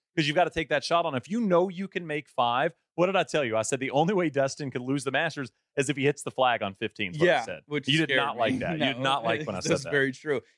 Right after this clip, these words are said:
Speaker 2: Yeah, I can think of Seve, uh, screwed up,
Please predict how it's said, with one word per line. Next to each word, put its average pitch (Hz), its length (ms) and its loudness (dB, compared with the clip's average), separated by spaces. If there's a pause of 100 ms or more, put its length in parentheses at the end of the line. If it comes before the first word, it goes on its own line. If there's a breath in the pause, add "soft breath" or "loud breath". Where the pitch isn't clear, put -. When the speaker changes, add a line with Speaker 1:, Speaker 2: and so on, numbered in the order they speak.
Speaker 2:
Yeah, 165 100 2
I 170 60 -2
can 180 160 -4
think 196 140 0
of 175 100 2
Seve, 185 640 -2 (100)
uh, 151 180 0
screwed 160 360 -6
up, 151 240 2